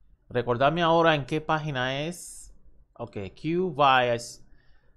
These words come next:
Ay, ujú. Este es el transistor del bias. Comúnmente, si ustedes abren un, <clears throat> yo iba a toser, pero tuve que respirar hondo para no toser. <clears throat> Siempre me pasa esto cuando hago videos. Pero anyway,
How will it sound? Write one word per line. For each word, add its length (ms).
Ay, 400
ujú. 460
Este 220
es 40
el 60
transistor 480
del 140
bias. 460
Comúnmente, 580
si 120
ustedes 280
abren 300
un, 260
<clears throat> 560
yo 60
iba 160
a 20
toser, 340
pero 140
tuve 160
que 140
respirar 360
hondo 280
para 100
no 100
toser. 360
<clears throat> 540
Siempre 280
me 60
pasa 300
esto 160
cuando 180
hago 160
videos. 260
Pero 160
anyway, 320